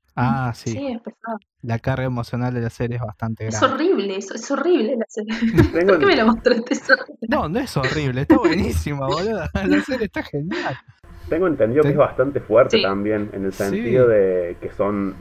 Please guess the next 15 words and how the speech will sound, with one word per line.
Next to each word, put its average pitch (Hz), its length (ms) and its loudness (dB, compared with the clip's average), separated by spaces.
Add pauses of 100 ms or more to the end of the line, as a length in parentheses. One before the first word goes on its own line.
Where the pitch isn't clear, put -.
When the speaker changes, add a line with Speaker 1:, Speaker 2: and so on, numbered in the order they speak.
(300)
Speaker 3:
de 104 120 -6
que 107 100 -4
son 131 240 4
niños, 113 440 0 (160)
y 104 80 -2
bueno, 101 320 4 (220)
Speaker 2:
Sí. 92 40 -12
Speaker 3:
eso. - 240 -6
Speaker 2:
Sí, 220 160 -4
sí, - 140 -12
sí, - 0 -
sí, - 180 0
Speaker 1:
Sí. 135 120 -4
Speaker 2:
sí, - 0 - (100)
sí. - 100 -20